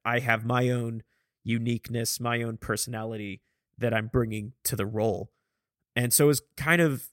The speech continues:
it's, it's always great to be able to talk with your director or whoever's in charge of a project and be like, "Hey,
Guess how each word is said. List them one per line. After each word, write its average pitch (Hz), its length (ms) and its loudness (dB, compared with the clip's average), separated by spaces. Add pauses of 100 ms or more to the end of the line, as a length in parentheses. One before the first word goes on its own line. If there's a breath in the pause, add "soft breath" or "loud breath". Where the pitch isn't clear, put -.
(140)
it's, 151 140 2
it's - 180 2
always 214 220 6
great 147 320 4 (220)
to 131 520 0 (1200)
be 135 140 6
able 127 140 4
to 120 100 0
talk - 460 -4
with 113 400 -6
your 113 180 -6
director 110 680 -6
or 110 360 -8 (260)
whoever's 120 360 2
in 113 80 -4
charge 113 300 0
of 110 80 -6
a 104 60 -8
project 107 440 -8
and 117 80 -8
be 117 100 -4
like, 110 300 -8
"Hey, 117 320 0